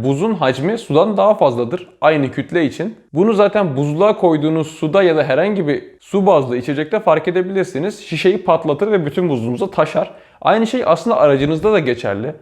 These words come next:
Eğer siz cam suyunuzu antifrizle değiştirmediyseniz kış gelirken ya da radyatörünüzün içinde antifriz değil saf su bulunuyorsa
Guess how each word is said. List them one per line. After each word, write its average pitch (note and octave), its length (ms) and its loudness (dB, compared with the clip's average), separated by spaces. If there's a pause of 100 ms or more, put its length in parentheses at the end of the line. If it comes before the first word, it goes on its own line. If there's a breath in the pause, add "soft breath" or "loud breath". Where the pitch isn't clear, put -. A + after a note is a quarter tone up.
Eğer F3 260 4
siz G3 360 -2
cam G3 220 4
suyunuzu F3 440 -2
antifrizle D#3 720 -2
değiştirmediyseniz C3+ 920 0
kış - 260 -8
gelirken C#3+ 480 -2 (320 loud breath)
ya D3+ 200 2
da A#3 200 4
radyatörünüzün E3 720 0
içinde F#3+ 280 -4
antifriz D3 640 -2
değil G#3 160 4
saf G#3 320 0
su D#3+ 240 -4
bulunuyorsa D3+ 640 -2